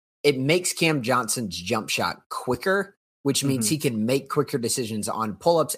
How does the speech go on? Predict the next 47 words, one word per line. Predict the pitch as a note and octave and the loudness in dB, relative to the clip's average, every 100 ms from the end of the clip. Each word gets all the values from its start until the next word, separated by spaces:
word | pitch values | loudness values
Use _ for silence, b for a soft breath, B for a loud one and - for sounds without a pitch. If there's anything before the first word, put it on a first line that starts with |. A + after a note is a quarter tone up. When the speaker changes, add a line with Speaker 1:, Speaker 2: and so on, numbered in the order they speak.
| - | 0
Speaker 1:
and | D#3+ D#3 | 0 2
even | B2+ G#2+ | 0 -4
catch | A#2 A#2 A#2 | -4 -6 -6
and | G2 | -4
shoot. | B2+ - b b A#2+ | -6 -8 b b -6
Mikal | A#2 A2 D3+ G3 A3 | -4 -4 -2 -2 0
still | - D#3+ F#3 | 0 4 4
has | D#3 D3 D3+ - | 6 2 2 2
that | B2 G2+ | 2 2
kinda | - D3 F#2 | 0 0 0
swoop | - - A#2 G#2+ D3 E3+ - | -2 -4 -4 -2 -2 -2 2
up | D3 C#3+ - | 2 2 -6
into | C3 C3 | -2 -2
his | A#2 - | -2 -2
shot | D3 C#3+ G#2+ - b _ - | 4 4 4 -8 b _ 2
that | B2+ G2 | 2 4
we | E3 - | 0 0
talked | D3+ B2+ - | 2 2 0
about. | G#2 G2 F#2+ | 0 0 4
I | E3 | 2
think | E3+ A2 | 2 -2
we | A#2+ E3+ | -2 0
talked | A#2+ A2+ | 0 0
about | G2+ G2+ | -8 -8
this | A2+ - | -6 -6
at | G#2 | -8
the | F#2 | -10
beginning | F#2+ F#2+ D3+ D3 | -10 -4 -2 0
of | G#2+ | -2
the | G2+ | -4
season. | - G#2 A2+ B2 | -6 -4 -4 -4
Speaker 2:
When, | A2+ _ _ - | -6 _ _ 2
yeah. | C3+ | 4
Speaker 1:
One | G3+ | 4
of, | D3+ - _ | 2 -8 _
one | A#2+ G3+ | 2 4
of | B2 | 2
my | A2+ B2 F#3 | 0 2 0
concerns | - C#3 A2 C#3+ C3+ G#2 | -2 -4 -2 -2 -2 0
is | |
I | A2+ | 2
wonder | D#3 D#3 B2+ G#2+ | 2 2 0 -2
if | G#2 - - | -2 -10 -8
Mikal | A#2 - C#3+ C3 A2 | -8 -4 -2 0 -2
is | G#2+ | -4
mechanically | A2+ G2 - C#3+ D3+ C#3+ - A#2 G2 | -6 -8 -8 -6 -4 -4 -6 -6 -6
limited, | F#2+ G#2 B2+ D#3 A2 F2+ F2+ | -6 -4 0 0 -2 -4 -8